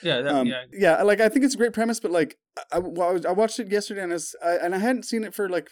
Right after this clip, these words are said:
Speaker 2: maybe a decade or so, and I found myself, when I looked, we looked at it objectively and, like, separated myself from my, like, being into both the actors and, and the characters, you know, the, the types of
Speaker 1: Mm-hmm.
Speaker 2: characters they're playing,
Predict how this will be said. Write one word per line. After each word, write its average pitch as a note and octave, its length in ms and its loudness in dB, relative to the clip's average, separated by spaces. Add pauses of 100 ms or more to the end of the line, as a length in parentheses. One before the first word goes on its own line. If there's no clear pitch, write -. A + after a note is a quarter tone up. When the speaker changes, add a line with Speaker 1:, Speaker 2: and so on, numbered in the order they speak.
Speaker 2:
maybe G#3+ 440 2
a A#3 40 0
decade G3 320 -2
or E3+ 100 0
so, D#3+ 340 0
and E3+ 100 -2
I E3+ 80 0
found G#3+ 240 -2
myself, G#3+ 460 -4 (180)
when D#3 200 0
I D3 260 -2 (100)
looked, F#3 240 -4
we F3 100 -6
looked A3 200 -2
at A#3 80 -2
it G3+ 40 0
objectively E3 480 -4
and, C3+ 80 -2
like, B2+ 120 -6
separated F#3 340 -4
myself D3+ 300 -4
from C#3+ 100 -6
my, B2+ 140 -4
like, A#2+ 160 -4 (760)
being E3+ 200 2
into E3 200 -2
both D#3 180 -2
the D3+ 140 -2
actors C#3+ 380 -2
and, B2 180 -4
and C3+ 100 -8
the C3 60 -4
characters, C#3+ 640 -4
you D#3+ 100 -4
know, C#3 100 -2
the, B2 240 0
the C3 140 -8
types D3+ 260 -2
of D#3 40 -8
Speaker 1:
Mm-hmm. D3+ 60 -4
Speaker 2:
characters D3+ 200 -6
they're D3 100 -2
playing, D3 340 -6